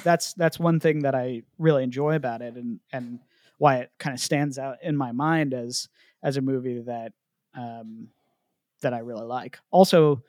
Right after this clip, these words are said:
you know, it's, it, I think it does have, um,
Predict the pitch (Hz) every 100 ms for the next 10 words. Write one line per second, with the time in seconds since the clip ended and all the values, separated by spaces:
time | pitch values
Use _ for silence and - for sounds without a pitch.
0 | _ _ _ _ _ _ _ 233 151 135
1 | 120 - _ _ 156 147 - - - -
2 | - - _ _ _ _ _ _ _ _
3 | _ _ _ _ _ - 190 - _ 175
4 | - 220 214 165 156 170 170 165 - 151
5 | 151 143 139 135 - _ _ _ _ _
6 | _ _ _ - 143 131 131 127 123